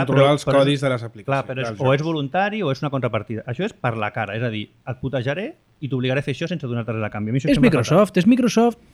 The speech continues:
Speaker 2: Però, sí,
Speaker 3: Por
Speaker 2: però
Speaker 3: sus hechos les conoceréis.
Speaker 2: Sí, però això amb la Xbox tres seixanta no passa, és al revés. Era Sony la que era així. No, no feia això, però vull dir, la forma de
Speaker 1: Això
Speaker 2: comportar-se.
Speaker 1: l'intercanvi de papers.
Speaker 2: Sí.
Speaker 1: I a més, eh,
Speaker 2: Molts
Speaker 1: jocs
Speaker 2: impediments per
Speaker 1: independents.
Speaker 2: prestar jocs.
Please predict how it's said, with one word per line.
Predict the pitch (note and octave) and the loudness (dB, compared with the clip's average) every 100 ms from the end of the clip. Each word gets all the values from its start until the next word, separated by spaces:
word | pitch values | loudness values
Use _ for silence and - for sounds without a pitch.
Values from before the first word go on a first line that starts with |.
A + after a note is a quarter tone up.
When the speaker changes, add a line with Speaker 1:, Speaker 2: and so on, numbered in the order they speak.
| - | -8
Speaker 2:
Però, | C3+ B2 - | -4 -4 -4
sí, | E3+ | -2
Speaker 3:
Por | F3 A3 | 6 8
Speaker 2:
però | A3 | 8
Speaker 3:
sus | - G#3 | 6 8
hechos | C#4 - C4 A3 | 6 6 4 6
les | G#3 | 4
conoceréis. | - G3+ F3+ E3+ C#3 G#2 | 4 4 4 2 0 -2
Speaker 2:
Sí, | D#3 | -6
però | D#3+ G#2+ | -4 -6
això | - C3 | -4 -4
amb | |
la | C3 | -4
Xbox | B2 C3 | -4 -6
tres | B2+ | -8
seixanta | A2+ C#3 C#3 | -4 -4 -2
no | C#3 | -2
passa, | C#3+ D3 | -2 -4
és | A#2+ | -2
al | B2 | -2
revés. | A#2+ C#3 - | -2 -4 -2
Era | B2+ | -2
Sony | - D3 A#2 | 0 -2 -2
la | G2+ | -6
que | |
era | G#2 F#2+ | -12 -18
així. | _ _ _ A2+ | _ _ _ -14
No, | G#2+ B2 | -12 -6
no | A#2 | -4
feia | C3+ A#2+ | -2 -2
això, | - E3 | 0 -2
però | B2+ A2+ | -2 -6
vull | G#2+ | -6
dir, | |
la | A2 | -6
forma | - B2 | -6 -2
de | C3+ | -2
Speaker 1:
Això | - | 0
Speaker 2:
comportar-se. | C#3 C#3 | 0 0
Speaker 1:
l'intercanvi | C#3 C3+ A#2+ B2 A#2 | 0 -2 -2 -4 -2
de | A2+ G#2+ | -6 -8
papers. | G#2+ _ E2 - | -14 _ _ -8
Speaker 2:
Sí. | C#3 | -2
Speaker 1:
I | D3 | 0
a | C#3+ | 2
més, | F3 G3+ - | 0 -4 -6
eh, | F3+ | 2
Speaker 2:
Molts | D#3 D#3 | 4 4
Speaker 1:
jocs | E3+ | 2
Speaker 2:
impediments | D3+ C#3+ C3 | 2 0 2
per | C3+ | 0
Speaker 1:
independents. | B2+ A2+ | 0 -4
Speaker 2:
prestar | A#2+ - B2+ | -6 -6 -6
jocs. | F#3 C#4 _ | -6 -8 _